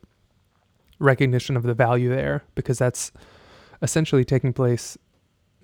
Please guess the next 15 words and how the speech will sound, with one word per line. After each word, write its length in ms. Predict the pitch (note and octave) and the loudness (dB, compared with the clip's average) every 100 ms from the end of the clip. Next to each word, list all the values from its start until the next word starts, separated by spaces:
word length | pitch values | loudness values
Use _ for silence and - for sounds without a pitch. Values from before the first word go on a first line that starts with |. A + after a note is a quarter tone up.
| _ | _
in 120 | C#3+ | -2
the 60 | C3 | -2
face 380 | - C3+ B2 - | 2 0 0 -4
of, 460 | - B2+ C3 - - | -2 -2 -2 -10 -4
of 480 | C#3 C#3 C#3 - - - | -2 -2 -4 -10 -20 -6
that 320 | C3 C3 - _ _ _ _ _ _ _ | -4 -4 -8 _ _ _ _ _ _ _
perpetual 680 | - B2+ B2+ - B2 B2 A#2+ B3+ - _ - _ | -6 -2 -2 0 0 2 -2 -8 -20 _ -20 _
doubt 340 | C#3 B2+ B2+ - _ - | 0 2 -2 -6 _ -4
that 200 | C#3+ D3 | -4 0
we 300 | C3 C3+ C3+ | -2 -2 -2
were 180 | C#3 | 0
all 120 | C3 C3 | 0 -2
faced 300 | C3 C#3 - | -4 -4 -6
with. 300 | - - _ _ _ _ _ _ _ _ - | -10 -12 _ _ _ _ _ _ _ _ -4
And 540 | D#3+ C3 B2 B2 B2 | 0 2 0 -2 -4